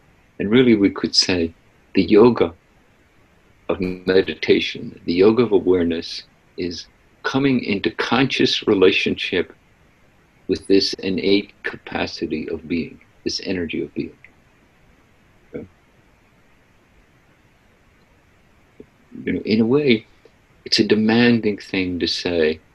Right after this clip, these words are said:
"Sit down, sit upright, and be present for whatever arises, whether you like it or not,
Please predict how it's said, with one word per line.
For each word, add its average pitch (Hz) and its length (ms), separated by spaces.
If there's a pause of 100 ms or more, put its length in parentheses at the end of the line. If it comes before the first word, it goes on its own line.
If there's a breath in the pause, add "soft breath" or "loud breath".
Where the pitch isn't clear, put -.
(220)
"Sit - 300
down, 101 380 (760)
sit - 260
upright, 95 640 (1300)
and 85 300 (720)
be 120 200 (100)
present - 680 (260)
for 82 100
whatever 127 480
arises, 95 760 (420)
whether 92 200
you 95 160
like 92 360
it 80 120
or 87 140
not, 85 360